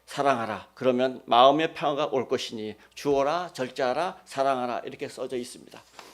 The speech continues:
이 시는, 음, 잘 아시다시피 제일 차 세계대전 직후, 어, 세계 기존의 질서와 세계관이 허물어지고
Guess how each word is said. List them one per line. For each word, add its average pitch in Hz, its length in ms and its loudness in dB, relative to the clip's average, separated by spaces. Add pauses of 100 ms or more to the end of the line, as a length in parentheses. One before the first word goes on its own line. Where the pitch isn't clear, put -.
(2000)
이 180 140 -2
시는, 170 420 2
음, 139 400 -2
잘 143 160 2
아시다시피 135 480 2
제일 147 500 -2
차 165 160 0
세계대전 143 520 -4
직후, 143 400 -6 (460)
어, 123 200 -4
세계 156 380 2
기존의 143 460 2
질서와 139 400 -2
세계관이 143 400 -2
허물어지고 139 920 -6